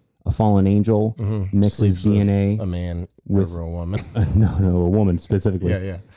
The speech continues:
Speaker 2: yeah.
Speaker 1: Um, because I, I guess one big part I kinda s-, skipped was after M-, Adam and Eve had sinned, uh,
Speaker 2: Mm-hmm.
Speaker 1: after they sinned in the garden,
Speaker 2: Mm-hmm.
Speaker 1: um, God said he's going to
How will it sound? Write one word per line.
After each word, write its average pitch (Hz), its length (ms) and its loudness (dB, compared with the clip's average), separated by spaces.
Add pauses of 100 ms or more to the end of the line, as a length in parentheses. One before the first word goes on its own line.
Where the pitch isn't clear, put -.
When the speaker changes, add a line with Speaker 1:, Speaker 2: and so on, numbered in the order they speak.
(160)
Speaker 2:
yeah. 98 220 2
Speaker 1:
Um, 82 200 -2 (460)
because 101 580 -2 (400)
I, - 180 -20
I 101 40 -14
guess 104 240 -6
one 104 260 2
big 104 220 -2
part 104 200 -2
I 90 60 -4
kinda 90 220 -6
s-, - 160 -12 (100)
skipped - 480 -6
was 85 480 -16 (720)
after 107 200 0
M-, 92 200 0 (240)
Adam 107 220 2
and 98 80 2
Eve 98 140 0
had 90 200 -2
sinned, 107 480 0 (220)
uh, 98 60 -2
Speaker 2:
Mm-hmm. 92 160 -2
Speaker 1:
after 101 200 0
they 92 80 2
sinned 110 220 2
in 107 80 4
the 98 60 2
garden, 110 280 0 (160)
Speaker 2:
Mm-hmm. 98 420 -10
Speaker 1:
um, 90 380 0 (420)
God 98 240 -4
said 90 280 -4 (300)
he's 95 260 -4
going 98 280 0
to 87 520 0